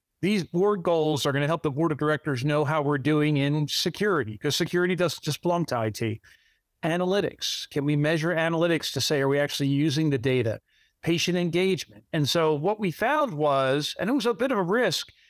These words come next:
is then the board was hungry for more information. And they would say, "Can you come in and tell us more about how you're transforming with clinical data?"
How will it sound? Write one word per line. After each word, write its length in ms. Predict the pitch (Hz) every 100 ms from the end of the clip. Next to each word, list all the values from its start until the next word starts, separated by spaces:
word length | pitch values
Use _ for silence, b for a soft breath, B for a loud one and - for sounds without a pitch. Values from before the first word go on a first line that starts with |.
| b
is 200 | - 170
then 360 | 175 214 202 190
the 100 | 160
board 340 | 175 202 208
was 160 | 180 -
hungry 360 | 196 202 190 175
for 160 | 175
more 240 | 170 175 160
information. 640 | 156 147 139 143 - 117 -
And 160 | 139 143
they 160 | 147
would 180 | 147 147
say, 440 | - 147 143 143 B B B
"Can 140 | 196 196
you 80 |
come 200 | - 247
in 80 | 254
and 120 | 214
tell 200 | 180 196
us 180 | 175 -
more 320 | 151 160 165
about 320 | 147 143 135 123
how 100 | 160
you're 180 | 147
transforming 800 | 143 151 156 147 - 151 151 143
with 140 | 139 -
clinical 360 | 156 143 147
data?" 440 | 120 131 131 113